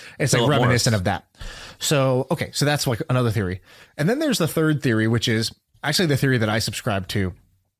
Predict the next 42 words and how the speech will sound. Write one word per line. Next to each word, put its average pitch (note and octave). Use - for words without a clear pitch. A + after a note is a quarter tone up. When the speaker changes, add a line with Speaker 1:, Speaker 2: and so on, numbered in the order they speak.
Speaker 1:
uh, A2+
which A#2+
is B2+
this C3+
is C#3
actually F#3+
just D3+
a C#3+
mission B2
shift. -
Um, A2+
and C3
so A#2+
I C#3
remember E3+
when B2
I B2
worked C#3+
at -
Twitch, -
and B2
this B2+
was D3
the C3+
second D3+
year, C3
I C3+
was, C#3
it -
was C3
right A3
before E3+
I G2+
left. F2
So D#3+
I C3+
was D3+
kind G3
of B2
like, G#2+
you C#3
know, G2